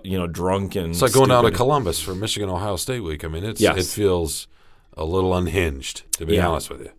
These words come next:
Speaker 1: Yeah, and there it, it really is. Um, that, that I don't know about that. I can't speak to all the violence and why, whatever. But as far as the fan bases
Speaker 2: Come on, dude,
Speaker 1: go,
Speaker 2: you're a sociologist.
Speaker 1: yeah, no, they, the, it's, it's, it's a one-way kind of a thing. Um, you know, L A is just too big. L A is too big to care about.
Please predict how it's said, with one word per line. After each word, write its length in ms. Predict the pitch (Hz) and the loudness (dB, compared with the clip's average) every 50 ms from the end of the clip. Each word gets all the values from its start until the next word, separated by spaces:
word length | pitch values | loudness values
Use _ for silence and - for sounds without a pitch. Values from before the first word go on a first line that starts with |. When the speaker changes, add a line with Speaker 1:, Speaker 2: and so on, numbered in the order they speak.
| - | -12
Speaker 1:
Yeah, 300 | - 90 90 82 73 71 - - | -8 -6 -4 -4 -4 -6 -6 -2
and 140 | - 101 110 | 0 2 4
there 160 | 127 135 131 | 6 4 4
it, 300 | - - 120 113 - - | 4 4 4 4 4 4
it 60 | 120 | 2
really 320 | 110 123 139 139 135 123 117 | 4 6 8 8 8 8 6
is. 300 | 113 110 107 104 104 - | 6 6 4 2 2 2
Um, 360 | 98 92 92 90 90 90 85 | 2 2 2 0 -2 -2 0
that, 200 | - 160 180 - 127 | 2 2 2 2 2
that 120 | 156 - - | 0 2 2
I 120 | - 143 | 4 4
don't 120 | 156 139 | 6 6
know 140 | 117 107 104 | 6 4 4
about 240 | 98 85 90 87 - | 4 4 2 2 2
that. 140 | 104 95 98 | 2 2 4
I 60 | 104 | 4
can't 160 | 98 113 98 - | 2 0 -2 -2
speak 180 | - 101 80 | -2 -4 0
to 60 | - | 2
all 100 | 92 90 | 2 2
the 80 | 85 85 | 2 0
violence 500 | 82 80 82 82 90 92 90 87 87 - | 0 0 0 2 2 0 0 -2 -4 -4
and 220 | 85 82 80 80 | -6 -6 -4 -4
why, 320 | 80 82 85 85 87 87 85 | -2 -2 0 0 0 0 -2
whatever. 480 | 85 85 85 82 85 85 80 80 82 | -2 -4 -4 -2 -2 -2 -2 -2 -4
But 320 | 80 80 - 92 85 - - | -4 -4 -4 -4 -4 -4 -4
as 80 | - | -2
far 140 | - 120 120 | 2 4 4
as 80 | 120 113 | 4 4
the 80 | 101 | 0
fan 260 | 82 - 101 95 95 92 | -2 0 0 0 2 2
bases 200 | 90 87 - 131 | 0 0 0 0
Speaker 2:
Come 80 | 123 | -2
on, 80 | 110 90 | 0 2
dude, 160 | 85 92 101 | 2 2 4
Speaker 1:
go, 40 | - | 4
Speaker 2:
you're 100 | 110 107 101 | 4 2 2
a 20 | |
sociologist. 800 | - - 110 104 - - 104 104 104 92 80 78 80 - - - - - | 2 0 -4 -8 -6 -6 -6 -4 -4 -6 -6 -10 -12 -14 -16 -18 -12 -4
Speaker 1:
yeah, 300 | 107 107 107 101 98 - - - | 0 2 2 4 2 0 -2 -4
no, 340 | 101 98 95 110 113 113 | -4 -2 0 2 4 4
they, 280 | 107 110 113 113 117 80 | 4 4 4 2 2 2
the, 260 | 107 110 117 - - 120 | 2 2 2 4 4 0
it's, 220 | 113 - - - | 0 0 -2 -4
it's, 300 | - - 113 107 - - - | -2 -2 -2 -2 -2 -4 -4
it's 220 | 123 117 110 - | -4 -4 -2 0
a 60 | 131 | 0
one-way 520 | 107 101 117 127 131 123 123 120 120 120 117 | 2 4 4 4 6 6 8 8 8 6 4
kind 280 | 117 - - 113 110 | 2 -2 -2 -2 -2
of 80 | 98 87 | -2 -4
a 80 | 82 - | -6 -6
thing. 520 | - - 110 104 107 110 113 110 113 120 - - | -4 -2 0 0 0 0 -2 -4 -6 -6 -6 -6
Um, 760 | 98 98 92 92 90 90 90 87 87 87 87 90 - - - - | -4 -4 -2 -2 -2 -2 -4 -4 -6 -6 -8 -8 -10 -12 -12 -8
you 140 | 95 98 | -4 -2
know, 100 | 92 92 | -2 0
L 220 | 87 - 110 120 147 | 2 2 4 4 4
A 60 | 170 | 4
is 80 | 165 165 | 2 2
just 220 | - 117 - - | 0 -2 -2 0
too 100 | - 143 | 0 0
big. 400 | 127 87 85 90 120 107 82 67 | 0 2 2 0 0 0 0 -2
L 160 | 69 76 101 120 | -2 0 2 2
A 60 | 123 | 2
is 100 | 120 123 | 0 0
too 140 | - 123 92 | -2 0 2
big 240 | 95 107 110 104 | 2 2 2 2
to 80 | 92 95 | -2 -6
care 460 | - - - - 92 95 101 98 92 | -8 -8 -4 -2 0 0 0 0 0
about. 440 | 87 82 80 80 78 78 82 82 - | -2 -2 -2 -2 -2 -2 -2 -4 -6